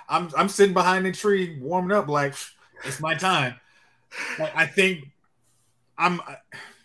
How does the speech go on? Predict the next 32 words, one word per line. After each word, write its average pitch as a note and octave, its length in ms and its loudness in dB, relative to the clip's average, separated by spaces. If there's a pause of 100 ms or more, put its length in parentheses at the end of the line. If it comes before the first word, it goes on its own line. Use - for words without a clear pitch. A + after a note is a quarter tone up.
(300)
I'm A#3 100 2
not C4+ 160 2
saying G#3 200 2
I F3+ 60 2
wanna E3 200 0
see D3 220 -6
Marvel B2+ 340 -2
get B2 120 -4
dethroned, A2+ 300 -12 (220)
like, C#3 200 -4
at B2+ 80 -4
all. - 320 -10
I'm C#3+ 160 0
gonna E3 220 -2
go D#3+ 120 -4
see D3 380 -8 (200)
Ca-, D#3+ 220 -2
uh, C#3+ 200 2
the C#3 120 -2
Marvels, B2 640 0 (460)
but D3 280 0 (460)
I C#3 120 2
also D3 340 4
wanna C#3 240 0
see C3 460 -6 (500)
another C#3 440 0
reason A#2+ 640 -2
beside, A#2+ 520 -4 (1120)
uh, A#2 340 -6 (380)
Fast C3+ 280 0
and C3 160 -6
Furious A#2+ 540 0